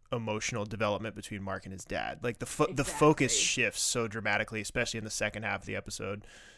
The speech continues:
Speaker 1: to Mark and his dad, that you kind of almost put this on the back burner and you don't really focus on it nearly as much. So,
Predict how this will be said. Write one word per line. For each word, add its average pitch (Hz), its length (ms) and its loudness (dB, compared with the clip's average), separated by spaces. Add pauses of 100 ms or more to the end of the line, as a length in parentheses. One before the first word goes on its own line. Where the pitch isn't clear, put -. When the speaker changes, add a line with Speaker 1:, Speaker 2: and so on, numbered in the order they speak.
(140)
Speaker 1:
to 135 160 6
Mark 110 260 2
and 101 80 -6
his 95 120 -8
dad, 110 440 6
that 107 160 -2
you 101 180 -8
kind 208 420 2
of 147 140 4
almost 123 540 4 (600)
put - 240 4
this 117 240 0
on 104 100 -4
the 101 60 -6
back 101 300 0
burner 101 280 -6
and 101 120 -6
you 104 60 -8
don't 110 280 0
really 107 300 -2
focus - 400 -6
on 95 100 -2
it 95 100 -6
nearly 101 300 -6
as 104 160 -10
much. - 380 -10 (500)
So, 98 440 -6